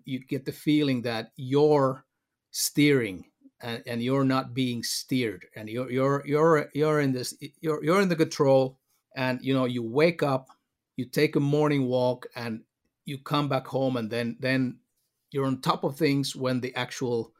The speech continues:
morning routines for the family or whatever, when, when it all starts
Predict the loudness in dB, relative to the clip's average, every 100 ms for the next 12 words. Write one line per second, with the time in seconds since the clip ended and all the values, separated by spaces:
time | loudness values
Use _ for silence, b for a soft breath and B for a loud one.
0 | _ _ -8 -4 -4 -4 -6 -8 -8 -6
1 | -6 -6 -10 -10 -10 -10 -6 0 2 2
2 | 2 -2 -6 -10 -10 -10 -10 -10 -8 -4
3 | -2 0 -2 -4 -8 -6 -4 -4 -8 -14